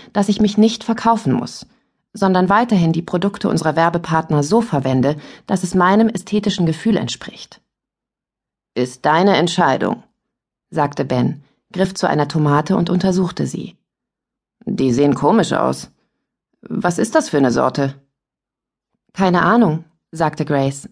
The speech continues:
nahm ihm die Tomate vorsichtig wieder ab und legte sie auf den Tisch.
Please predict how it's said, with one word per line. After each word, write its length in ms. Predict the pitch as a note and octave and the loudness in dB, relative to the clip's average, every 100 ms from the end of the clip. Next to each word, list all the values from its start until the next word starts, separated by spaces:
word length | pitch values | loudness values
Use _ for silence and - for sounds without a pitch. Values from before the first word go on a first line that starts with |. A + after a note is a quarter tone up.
| - | -2
nahm 240 | E3+ F#3 | 2 2
ihm 140 | F#3+ | 2
die 120 | F3 F3+ | -2 -4
Tomate 440 | D#3+ D3 D#3 F#3 | -2 0 2 0
vorsichtig 540 | E3+ F#3+ G3 G#3 F3 | 0 2 2 0 -2
wieder 180 | E3+ - | -2 -2
ab 240 | D#3+ E3 - | -2 -4 -4
und 160 | E3 | 0
legte 280 | D3+ C#3+ E3 | 0 0 -2
sie 140 | D#3 | -2
auf 100 | D#3 | -4
den 140 | - E3+ | -2 -4
Tisch. 360 | C3 - - | -4 -8 -10